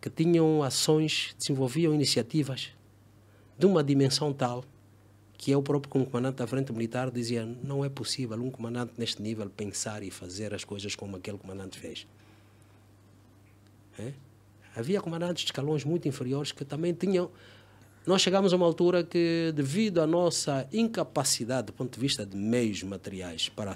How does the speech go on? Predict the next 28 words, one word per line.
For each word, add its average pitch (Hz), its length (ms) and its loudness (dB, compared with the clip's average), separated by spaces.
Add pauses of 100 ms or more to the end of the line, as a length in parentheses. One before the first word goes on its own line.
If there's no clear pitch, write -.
enfrentar 110 540 -4
a 98 60 -4
capacidade 98 580 -6
atingida 92 480 -8
pela 95 220 -10
unita, 98 280 -10
a - 40 -10
dimensão 95 480 -6 (460)
que - 80 -6
as 110 60 -4
forças 107 360 -4
militares 92 340 -8
da 92 80 -6
unita 92 240 -8
atingiram, 131 540 -2 (1000)
os 139 100 0
comandantes 151 440 4
localmente 160 500 2
tomavam 156 340 0
iniciativas. 151 680 -2 (1700)
Praticavam 160 600 2
ações 180 500 2
que - 140 -12
muitas 151 280 2
vezes 170 220 2
só - 180 0
diziam-nos: 160 480 0
Bom, 151 260 0